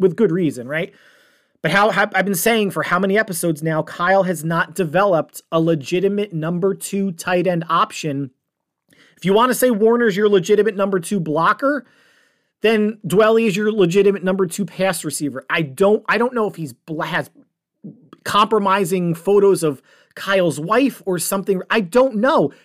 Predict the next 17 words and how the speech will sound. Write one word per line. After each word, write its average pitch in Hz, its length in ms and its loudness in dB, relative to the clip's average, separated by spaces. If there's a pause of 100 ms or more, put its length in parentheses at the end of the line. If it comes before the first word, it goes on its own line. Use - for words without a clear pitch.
There's 185 240 2
no 247 240 4
reason 226 760 2
why 170 500 0 (500)
Ross 214 340 2
Dwelley 214 440 2
is 165 240 -2
not 175 560 0
part 196 340 -2
of 170 100 -2
the 180 160 -6
offense. 165 560 -2
Kittle 226 360 2
can't 185 300 -6
play 175 200 -4
every 143 280 -6
down. 233 560 -2